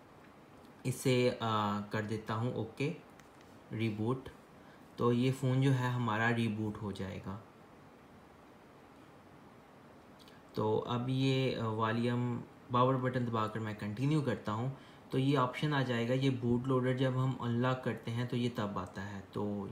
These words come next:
थोड़ा सा वेट करते हैं इसे on। तो guys, जैसे ही phone on हो जाएगा, इसकी setting कर लेते हैं।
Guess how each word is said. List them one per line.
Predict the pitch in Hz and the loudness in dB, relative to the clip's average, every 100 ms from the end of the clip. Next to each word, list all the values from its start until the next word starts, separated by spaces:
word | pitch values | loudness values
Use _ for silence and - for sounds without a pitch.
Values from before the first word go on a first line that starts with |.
| - | -8
थोड़ा | 117 117 | -6 -6
सा | 113 127 | -4 -2
वेट | 113 135 135 | 0 -2 -2
करते | 117 101 104 | -8 -10 -12
हैं | 107 113 135 | -12 -12 -14
इसे | 117 117 120 | -16 -16 -16
on। | 107 113 - - - - - - - - - | -16 -18 -20 -20 -20 -20 -20 -20 -20 -20 -6
तो | 165 | -2
guys, | 156 165 165 | 2 2 2
जैसे | 131 120 120 | 2 0 0
ही | 165 185 | 2 2
phone | - 135 135 | 2 0 2
on | 135 123 123 | 0 0 0
हो | 147 135 | 2 2
जाएगा, | 120 107 98 107 | 2 0 -2 -2
इसकी | 110 123 - 143 | -4 -6 -4 -4
setting | 135 107 101 143 147 | -2 -4 -2 -2 0
कर | 143 | 2
लेते | 123 120 120 | 2 0 -2
हैं। | 120 123 120 | -2 -2 -6